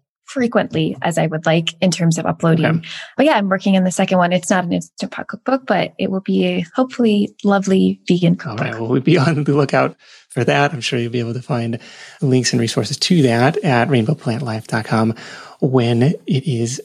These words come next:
Speaker 2: available. Janice, what about you? I, I imagine, and this is common for, you know, a lot of the food bloggers I know, it's like, even if they don't score this traditionally published book deal, there is some product, you know, maybe it's a self-published cookbook, maybe it's something like that. Do you have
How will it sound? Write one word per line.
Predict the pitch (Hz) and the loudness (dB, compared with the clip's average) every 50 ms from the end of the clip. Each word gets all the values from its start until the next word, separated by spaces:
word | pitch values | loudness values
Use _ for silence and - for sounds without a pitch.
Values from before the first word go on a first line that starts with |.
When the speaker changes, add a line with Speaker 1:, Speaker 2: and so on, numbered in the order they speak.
| - | -6
Speaker 2:
available. | 208 143 117 117 117 110 110 113 107 117 120 117 120 120 - - - - - - - - - _ - | -6 -2 0 2 2 4 4 2 2 0 0 0 -2 -4 -6 -14 -20 -20 -20 -20 -20 -20 -18 _ 0
Janice, | - 190 220 233 - - | 2 2 2 4 2 2
what | 262 | 2
about | 269 269 247 - - | 4 4 2 2 2
you? | 139 127 127 | 2 2 2
I, | 123 127 | 2 2
I | 139 - 220 180 | 0 0 0 0
imagine, | 160 156 160 175 170 156 160 151 147 - - - - 254 254 233 | 0 2 2 2 2 2 2 0 0 -2 -4 -10 -18 -14 -6 -2
and | 175 139 | 0 2
this | 143 143 - | 2 2 0
is | 143 - | -2 -2
common | - - 127 123 123 117 110 | 0 0 0 0 0 -2 -4
for, | - - 117 113 123 131 | -2 -2 -2 -2 -2 -2
you | 131 123 | -2 -4
know, | 120 120 | -2 -2
a | 117 | -2
lot | 117 135 135 131 | -2 0 0 -2
of | 120 123 | -2 -4
the | - - | -8 -6
food | - - 135 123 - | -2 0 0 2 2
bloggers | 131 120 117 107 123 120 110 | 2 0 0 0 -2 -2 -2
I | 117 117 | -2 0
know, | 113 117 117 | 0 0 0
it's | 123 123 - | 0 0 0
like, | 139 - | 2 2
even | 180 190 202 190 | 2 2 2 2
if | 175 | 2
they | - 175 | 2 2
don't | 165 170 175 - - - _ _ _ _ | 2 2 0 -2 -4 -12 _ _ _ _
score | - - - - 151 147 | -12 -6 -2 0 0 2
this | - 135 - | 0 0 -2
traditionally | - - 160 156 147 - - 143 143 139 | -4 -2 -2 -2 0 0 2 2 2 2
published | 135 - _ - - 143 139 147 139 131 - - - - - _ _ _ - | 0 -4 _ -2 -2 0 2 2 0 0 -2 -4 -8 -10 -14 _ _ _ -8
book | 196 139 156 147 - | -2 0 0 0 0
deal, | - 143 127 127 127 131 131 131 - - - - - _ _ - | 0 2 2 4 4 2 2 0 -4 -12 -20 -20 -20 _ _ -2
there | 165 147 160 196 | 0 2 4 4
is | 233 226 - | 4 2 2
some | - - 196 190 190 180 175 160 - _ _ _ _ - | 2 2 2 2 2 0 -2 -2 -6 _ _ _ _ -6
product, | - 131 113 110 110 113 117 - - - | -2 -2 0 0 0 -2 -2 -4 -2 0
you | 190 160 | 2 2
know, | 151 | 2
maybe | 139 135 127 156 | 2 2 2 0
it's | 165 - 185 | 0 0 -2
a | |
self-published | - - - 135 135 - - 139 127 139 131 - - | 0 0 0 0 0 0 -2 0 2 2 0 0 -2
cookbook, | - 156 - - - 139 139 135 - | -4 -4 -2 0 2 2 2 2 0
maybe | 170 165 170 | 0 0 0
it's | 165 | 0
something | - 160 - 156 123 | -2 -2 -2 -2 -2
like | 127 117 - | -2 -2 -2
that. | - 120 113 131 - | 0 0 0 0 0
Do | 143 | 2
you | 156 | 2
have | 160 147 143 | 2 0 0